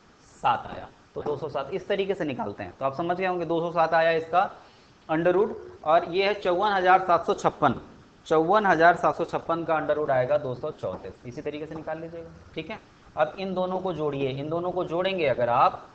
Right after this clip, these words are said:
तो सात चार ग्यारह का एक, हम्म, तीन एक चार एक, तीन और एक चार, तीन और एक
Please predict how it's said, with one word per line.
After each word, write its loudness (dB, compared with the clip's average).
तो -4
सात 0
चार 2
ग्यारह 4
का 2
एक, -2
हम्म, -4
तीन 0
एक -6
चार 6
एक, 0
तीन -2
और 2
एक -2
चार, 4
तीन -8
और 0
एक 0